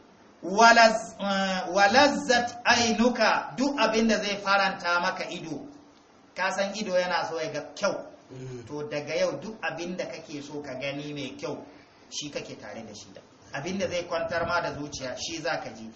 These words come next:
Speaker 1: Abin da zai daɗaɗa ma zuciya, shi za ka gani. Fa yaqulu, "Raditu rabbi."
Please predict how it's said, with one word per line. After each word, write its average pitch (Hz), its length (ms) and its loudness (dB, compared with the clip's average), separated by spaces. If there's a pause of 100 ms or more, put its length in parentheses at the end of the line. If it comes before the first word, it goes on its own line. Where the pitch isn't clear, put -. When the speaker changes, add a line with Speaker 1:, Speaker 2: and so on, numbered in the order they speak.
(100)
Speaker 1:
Abin 185 260 -6
da 185 100 -4
zai 175 220 -6
daɗaɗa 165 520 -2
ma 160 240 -4
zuciya, 131 280 -12
shi 131 180 -10
za 127 140 -8
ka 101 180 -10
gani. 90 220 -20 (1300)
Fa 226 140 6
yaqulu, 220 400 2
"Raditu 220 480 4
rabbi." - 280 0